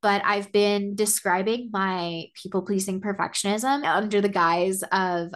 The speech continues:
human design, personalization, make it for everyone. And I don't wanna do that anymore. That's a lesson that I am seeing and learning of, like, "Ooh, that is staying in the past. We are not doing that. That's not coming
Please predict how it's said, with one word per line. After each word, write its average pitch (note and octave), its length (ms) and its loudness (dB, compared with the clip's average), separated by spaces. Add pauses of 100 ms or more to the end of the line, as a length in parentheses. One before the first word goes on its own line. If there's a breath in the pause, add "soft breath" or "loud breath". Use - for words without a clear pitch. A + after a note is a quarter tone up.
human G3+ 320 -8
design, F#3 440 0
personalization, F#3 840 -2
make F3 180 -6
it F#3+ 60 -6
for - 120 -8
everyone. G3+ 460 -2
And G3 540 -2
I A3+ 80 -2
don't C4 80 -4
wanna C#4+ 160 -6
do D#4 140 -4
that D#4+ 120 0
anymore. G3+ 640 -4
That's G3 240 -4
a - 80 -4
lesson A3 400 -2
that G#3 80 -2
I G3+ 60 2
am G3 160 -2
seeing A3 440 -2
and G3 220 -2
learning G3+ 320 0
of, F#3+ 80 -4
like, G3+ 160 -8
"Ooh, A4 380 2
that C4 240 2
is D4 420 -4
staying G#3+ 400 0
in C#4 80 -4
the C4+ 80 -8
past. A#3 500 0
We A3+ 120 -2
are G3 100 -2
not F#3+ 460 -2
doing A#3+ 320 -6
that. A3+ 180 -2
That's A3+ 180 -6
not - 140 -14
coming - 300 -12